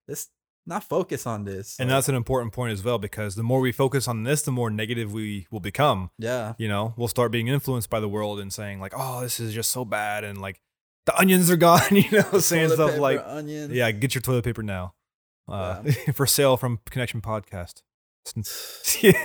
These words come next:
Speaker 2: <laughs>
Speaker 1: Dude, yesterday
Speaker 2: It's insane.
Speaker 1: I went to Walmart and, like, they had no
Speaker 2: <laughs>
Speaker 1: toilet paper there, and we thought, like, "Dang, man, toilet paper has been gone for th-, three days now."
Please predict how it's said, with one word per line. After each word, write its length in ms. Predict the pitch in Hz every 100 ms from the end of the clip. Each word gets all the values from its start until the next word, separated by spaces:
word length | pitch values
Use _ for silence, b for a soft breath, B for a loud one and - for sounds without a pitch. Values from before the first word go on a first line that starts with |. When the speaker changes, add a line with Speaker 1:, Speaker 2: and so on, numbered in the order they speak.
| - -
Speaker 2:
<laughs> 240 | - -
Speaker 1:
Dude, 300 | 151 165 120
yesterday 640 | 127 156 - 151 120 110
Speaker 2:
It's 120 | 113
insane. 540 | 123 - 95 80 85 90 _ _
Speaker 1:
I 80 | 120
went 180 | 147 160
to 100 | 131
Walmart 560 | 110 107 117 107 104 - _ _ _
and, 540 | 110 107 107 104 101 - _ - _ _ -
like, 160 | 120 113
they 80 |
had 260 | 117 117 147
no 120 | 127
Speaker 2:
<laughs> 20 | 127
Speaker 1:
toilet 340 | 131 120 120
paper 240 | 131 127
there, 300 | 127 139 147 117
and 80 |
we 80 | 113
thought, 220 | 120 120 107
like, 180 | 98
"Dang, 420 | - 147 143 123 110
man, 340 | 110 113 110
toilet 300 | 110 123 123
paper 160 | - 113
has 140 | 107
been 240 | 104 113 110
gone 200 | 107 107
for 120 | 104
th-, 100 | - _
three 160 | 123 117
days 280 | 120 113 113
now." 280 | 110 107